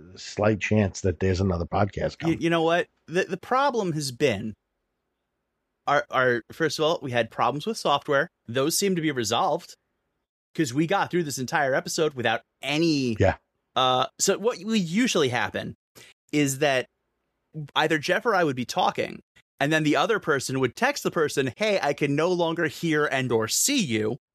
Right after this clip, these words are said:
Speaker 1: Yep.
Speaker 2: And then we'd spend twenty-five minutes trying to figure it out, and then I'd end up downloading fourteen different audio files that didn't mesh together correctly.
Speaker 1: Not even a little
Speaker 2: And,
Speaker 1: bit.
Speaker 2: and it was too much to edit. It was too much to edit. I'm, I can't do that. I,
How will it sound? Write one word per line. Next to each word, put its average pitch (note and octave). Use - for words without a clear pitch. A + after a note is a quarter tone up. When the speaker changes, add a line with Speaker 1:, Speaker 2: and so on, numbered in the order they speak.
Speaker 1:
Yep. G#3
Speaker 2:
And D#3
then D#3+
we'd F#3+
spend D#3+
twenty-five F3+
minutes D3
trying C#3+
to B2+
figure C3+
it D3
out, D3+
and D3
then F3
I'd E3
end D#3+
up D3+
downloading C3
fourteen G3+
different E3+
audio F3
files B2
that -
didn't G3+
mesh D3
together F#3+
correctly. A2
Speaker 1:
Not C#3+
even C#3
a C#3
little C3+
Speaker 2:
And, F2
Speaker 1:
bit. G2
Speaker 2:
and F#3
it G#3
was G#3+
too C4+
much B3+
to G3+
edit. B3
It C4
was C4+
too D4
much A#3+
to F#3
edit. B2+
I'm, F#3+
I F3
can't C#3
do A2+
that. A2
I, D#3+